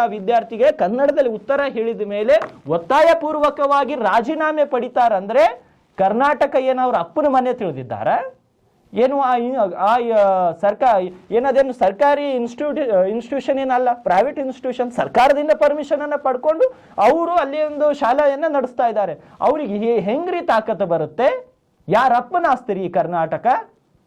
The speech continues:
ಯಾ-, ಯಾವನ್ರಿ ಅವನಿಗೆ ಅದಕ್ಕೆ ಓನರು? ತನಿಖೆ ಆಗ್ಬೇಕು, ಈ ಒಂದು ವಿಷಯದಲ್ಲಿ ತನಿಖೆ ಆಗ್ಬೇಕು. ಆ ಒಬ್ಬ ವ್ಯಕ್ತಿ, ಆ ಒಬ್ಬ ಉಪನ್ಯಾಸಕ ವಿಡಿಯೋ ಮಾಡಿ ಸೋಷಿಯಲ್ ಮೀಡಿಯಾದಲ್ಲಿ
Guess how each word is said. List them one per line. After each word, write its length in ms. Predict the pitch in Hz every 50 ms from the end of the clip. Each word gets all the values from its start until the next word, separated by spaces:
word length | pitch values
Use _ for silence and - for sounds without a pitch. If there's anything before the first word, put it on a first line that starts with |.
| _ _ _ -
ಯಾ-, 360 | 160 196 254 320 349 247 196
ಯಾವನ್ರಿ 600 | 202 208 226 294 349 381 359 349 311 285 226 220
ಅವನಿಗೆ 300 | 220 214 208 202 190 214
ಅದಕ್ಕೆ 280 | 202 190 185 185 208 220
ಓನರು? 640 | 202 202 214 220 226 226 220 269 392 508 - - _ _ _ _ _ _ _ _ _ _ _ _ _ _ - - - - - -
ತನಿಖೆ 340 | 190 196 214 233 226 240 262
ಆಗ್ಬೇಕು, 840 | 220 202 220 226 202 196 214 190 143 139 135 - - 139 - - -
ಈ 440 | 185 214 254 285 285 302 311 302 277
ಒಂದು 340 | 262 269 269 269 277 294
ವಿಷಯದಲ್ಲಿ 500 | 277 254 240 247 285 262 254 262 254 247
ತನಿಖೆ 380 | 247 233 220 214 226 233 233 233
ಆಗ್ಬೇಕು. 840 | 226 208 214 214 202 196 190 214 202 190 196 208 208 196 156 - - - - - -
ಆ 280 | 156 180 208 233 240
ಒಬ್ಬ 300 | 240 226 220 214 185 180 214 202
ವ್ಯಕ್ತಿ, 400 | 170 180 214 208 - - 254 262
ಆ 120 | 277 247
ಒಬ್ಬ 220 | 233 220 214 180 214
ಉಪನ್ಯಾಸಕ 840 | 190 185 185 - 277 269 262 254 254 254 247 233 233 - 175 - 233 277 277
ವಿಡಿಯೋ 600 | 233 160 147 196 254 302 349 339 339 349 330 302 285
ಮಾಡಿ 400 | 262 233 226 208 196 240 311 302
ಸೋಷಿಯಲ್ 520 | - - 233 285 320 311 320 302 294 262
ಮೀಡಿಯಾದಲ್ಲಿ 460 | 254 247 233 226 220 214 240 285 320